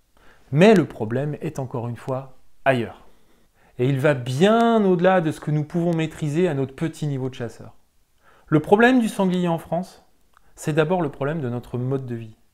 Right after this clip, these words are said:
et pas les fantasmes autour des agrainages ou des lâchers d'animaux. C'est notre caddie qui est en cause, comme à peu près tout ce à quoi nous devons faire face dans nos sociétés modernes. Le sanglier est un animal intelligent,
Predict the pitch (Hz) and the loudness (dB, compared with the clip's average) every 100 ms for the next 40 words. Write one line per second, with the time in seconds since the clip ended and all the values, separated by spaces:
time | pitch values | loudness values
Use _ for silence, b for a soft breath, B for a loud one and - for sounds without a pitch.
0 | - 139 202 175 170 196 185 147 143 147 | -6 4 6 6 2 0 -2 -2 -2 -2
1 | 135 143 139 165 147 131 131 131 147 135 | 0 0 0 -2 -4 -4 -4 -4 -4 -4
2 | 131 123 123 - _ _ b - 165 202 | -4 -8 -10 -16 _ _ b -2 4 4
3 | 202 233 214 190 208 165 151 151 147 151 | 4 4 4 2 0 0 0 -2 0 -2
4 | 147 131 135 147 139 151 - 208 202 - | -2 -4 -4 -4 -4 -6 -2 -2 -2 -2
5 | 160 151 156 160 143 143 135 143 - 151 | -6 -4 -4 -2 -2 -4 -6 -8 -2 -4
6 | 139 131 127 127 - 123 127 127 123 123 | -2 -4 -4 -8 -8 -6 -6 -4 -6 -8
7 | 107 - _ _ 147 - 190 185 190 165 | -12 -20 _ _ -4 2 4 4 2 2
8 | 151 151 147 147 - 202 185 185 185 190 | 2 2 2 0 0 0 2 0 2 0
9 | 202 | -2